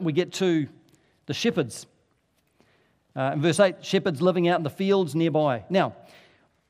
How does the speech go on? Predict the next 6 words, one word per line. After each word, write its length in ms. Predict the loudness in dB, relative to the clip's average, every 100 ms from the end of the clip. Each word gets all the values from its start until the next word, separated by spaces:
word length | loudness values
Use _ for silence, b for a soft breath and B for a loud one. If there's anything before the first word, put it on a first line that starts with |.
| _ _
when 200 | 4 6
these 240 | 6 4 0
shepherds 800 | -2 -2 2 2 0 -4 -12 -14 _ _ _ _ _ _ _ _
encountered 880 | -2 -2 -2 0 0 0 -2 -2 -4
the 80 | -6
presence 760 | -4 -2 0 0 -2 -4 -14